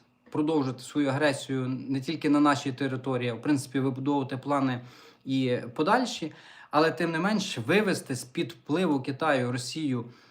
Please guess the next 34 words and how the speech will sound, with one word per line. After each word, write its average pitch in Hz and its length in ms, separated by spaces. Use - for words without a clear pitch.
Америці, 160 560
ну, 147 120
буде 156 320
надзвичайно 165 760
складно. 175 400
Я 147 80
не 160 120
знаю, 160 240
що 131 160
треба 127 320
пропонувати 139 840
і, 123 400
м, 123 200
е, 117 520
яким 139 340
чином 143 380
будувати 131 640
двосторонні 147 540
взаємовідносини, 135 840
щоб 127 160
це 190 160
відбулося. 165 640
Але, 143 140
тим 196 180
не 196 80
менш, 254 260
цей 185 300
наратив 156 500
все-таки 196 420
у 143 40
Сполучених 165 460
Штатах - 340
Америки 147 440
на 131 240